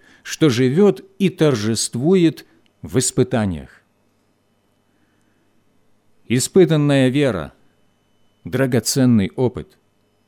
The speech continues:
Вы бы никогда не поверили в свою слабость, если бы вы не были вынуждены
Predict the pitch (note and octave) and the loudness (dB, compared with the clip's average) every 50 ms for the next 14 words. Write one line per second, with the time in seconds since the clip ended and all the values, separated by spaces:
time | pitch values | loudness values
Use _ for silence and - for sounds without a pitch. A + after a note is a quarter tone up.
0 | _ _ _ _ _ _ _ _ _ - _ _ - A2+ D#3 F#3 F3+ G3 G3+ G#3 | _ _ _ _ _ _ _ _ _ -20 _ _ 0 2 4 6 6 6 6 6
1 | G#3 G3 G3+ G3+ F#3+ E3+ D#3+ F3+ D#3+ C3 B2+ A#2+ - D3 C#3+ D#3 F3+ A3 A3+ G3 | 6 4 4 2 2 0 0 0 0 2 0 0 2 2 0 2 2 2 2 2
2 | C#3 A#2 G2 E2 - - - - A#2+ B2+ D3 E3 D#3+ - - F#3+ E3+ C3+ F2+ D#2 | 0 -2 -4 -6 -10 -10 -6 -4 -2 0 0 -2 -2 -2 0 0 0 0 -4 -6
3 | D2 - - - - _ _ _ _ _ _ _ _ _ _ _ _ _ _ _ | -12 -14 -16 -20 -20 _ _ _ _ _ _ _ _ _ _ _ _ _ _ _
4 | _ - F#2+ F#2+ A#2 F#3+ G#3+ G#3+ - - E3+ D3 B2 B2+ B2 A2 G#2 B2+ C#3+ C#3+ | _ -8 -4 0 2 2 2 2 2 0 0 2 2 2 2 2 2 2 0 0
5 | C#3+ C#3 - _ _ _ _ _ _ - G#2 A#2+ D3 F#3 G#3+ F#3 G3 G3 F#3+ F#3 | -2 -4 -8 _ _ _ _ _ _ 0 2 4 4 4 4 4 4 4 4 4
6 | D#3+ A#2 G#2 C3+ E3 F#3 G3 G#3 G3 E3 C3+ C3+ D#3 F3+ F3 F3 E3+ E3+ | 2 2 2 0 2 2 2 2 0 0 -2 -2 -2 -2 0 0 -2 -4